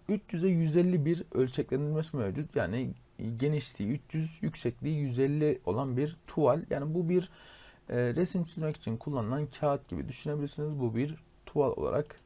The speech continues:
geçiyor. Bunun üzerine çizim yapabiliyorsunuz. Buna, e, ölçek vereceğiniz zaman arkadaşlar C S S tarafına piksel olarak verirseniz bir bozulma oluyor. Bunu, e,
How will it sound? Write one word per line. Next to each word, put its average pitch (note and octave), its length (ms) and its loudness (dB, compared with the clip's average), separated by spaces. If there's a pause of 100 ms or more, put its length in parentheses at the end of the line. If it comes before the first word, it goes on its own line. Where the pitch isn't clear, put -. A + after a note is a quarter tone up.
(120)
geçiyor. - 400 -2
Bunun C3 160 -2
üzerine A#2+ 380 -4 (240)
çizim B2 280 -4
yapabiliyorsunuz. A#2 640 -6 (1040)
Buna, A#3+ 360 6 (120)
e, - 60 2 (420)
ölçek F3+ 580 2
vereceğiniz F#3+ 420 6
zaman E3+ 200 4
arkadaşlar E3+ 360 2
C F#3 300 2
S G3 160 2
S - 80 -4
tarafına E3+ 320 0
piksel E3+ 420 -4
olarak F3+ 240 0
verirseniz F3+ 480 0
bir D#3 260 2
bozulma C#3 440 2
oluyor. D3 460 2
Bunu, F3+ 360 -2 (200)
e, A2+ 160 0